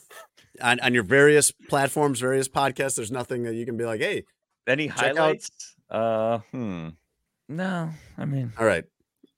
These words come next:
Speaker 1: Way to sell it. Billy, do you have a framed Dolphins jersey in the background there?
Speaker 2: I, <laughs> I, I do. I have it framed
Speaker 1: Can we
Speaker 2: to
Speaker 1: see
Speaker 2: a
Speaker 1: it? What is it?
Speaker 2: It's a Tua jersey, yeah.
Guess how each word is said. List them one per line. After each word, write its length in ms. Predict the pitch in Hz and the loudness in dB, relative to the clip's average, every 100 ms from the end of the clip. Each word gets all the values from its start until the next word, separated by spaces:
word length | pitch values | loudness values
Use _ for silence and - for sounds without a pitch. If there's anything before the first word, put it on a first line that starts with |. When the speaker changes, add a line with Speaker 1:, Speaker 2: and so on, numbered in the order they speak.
| _ _ _ - | _ _ _ -2
Speaker 1:
Way 140 | 127 | 2
to 80 | 139 | 4
sell 280 | - 127 101 | 4 4 2
it. 180 | - 123 | 0 4
Billy, 200 | 196 165 | 8 8
do 80 | |
you 100 | 208 | 8
have 140 | 277 269 | 2 0
a 60 | |
framed 640 | - - 120 131 160 165 156 123 | -2 -2 0 4 6 4 2 0
Dolphins 460 | 113 143 170 160 | 2 4 2 0
jersey 360 | - 180 175 196 | 4 4 4 2
in 80 | 190 | 2
the 60 | |
background 440 | 170 185 - 202 202 | 0 -2 -2 0 4
there? 80 | |
Speaker 2:
I, 120 | 151 131 - | 4 4 -2
<laughs> 0 | 127 - - - | -2 -6 -10 -4
I, 100 | 156 - | -4 2
I 140 | 160 | 2
do. 480 | 135 110 - 143 107 - - - | 2 -4 -2 0 0 -6 -18 -16
I 80 | - - - | -12 -10 2
have 260 | 151 - 170 | 2 2 -4
it 180 | 147 - - | -8 -8 -2
framed 400 | 110 110 117 - 95 98 | -2 -2 -6 -12 -18 -4
Speaker 1:
Can 80 | |
we 80 | 139 139 | -2 0
Speaker 2:
to 80 | |
Speaker 1:
see 160 | 131 120 | 0 0
Speaker 2:
a 20 | |
Speaker 1:
it? 140 | 311 185 | 0 0
What 140 | 202 | 0
is 160 | 311 143 | 0 -2
it? 180 | 98 _ _ | -6 _ _
Speaker 2:
It's 180 | 127 123 | -2 -2
a 60 | 127 | -2
Tua 340 | - 147 135 | -4 -2 -2
jersey, 520 | 90 92 87 82 85 85 | -2 -2 -2 -4 -6 -6
yeah. 380 | 90 95 87 82 | -2 0 0 -2